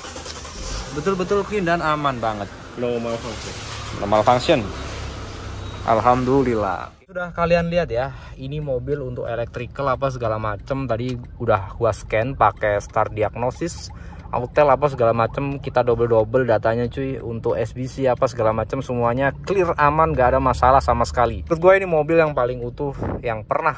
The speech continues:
Speaker 1: gua pegang untuk Mercedes-Benz W dua satu satu ya. Aduh, elektrikalnya nggak ada masalah,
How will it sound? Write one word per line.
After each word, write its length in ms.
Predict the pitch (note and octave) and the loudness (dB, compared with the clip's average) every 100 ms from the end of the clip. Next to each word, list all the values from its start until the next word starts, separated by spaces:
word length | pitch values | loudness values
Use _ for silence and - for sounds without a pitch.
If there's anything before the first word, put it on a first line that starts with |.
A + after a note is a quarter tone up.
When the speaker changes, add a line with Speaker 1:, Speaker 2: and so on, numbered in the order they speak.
| - | -4
Speaker 1:
gua 160 | B2+ B2 | 0 2
pegang 400 | B2 A2+ G2+ G#2+ | 2 0 -2 -2
untuk 240 | B2 B2 | -8 -8
Mercedes-Benz 720 | C3 C3 A#2+ A#2+ A#2 C3+ C3 B2+ | -4 -4 -4 -6 -4 -2 -2 -2
W 240 | D3+ D#3 | -4 -2
dua 160 | D3 C3+ | 0 0
satu 320 | - A#2+ C#3 | 0 -2 -2
satu 320 | D3+ C#3 - | 0 0 -2
ya. 240 | G2 G#2+ - - - - - - - - - | -2 -2 -2 -14 -16 -14 -14 -14 -14 -14 -14
Aduh, 400 | - D#3+ C#3 - | -6 -6 -4 -6
elektrikalnya 720 | F#2 G#2 G#2 A#2+ - A#2 A#2 G#2+ | -2 -2 -2 -8 -2 -2 0 -2
nggak 80 | |
ada 80 | G#2 | -2
masalah, 560 | G#2+ G2+ A#2 C#3+ E3+ | -2 2 6 8 6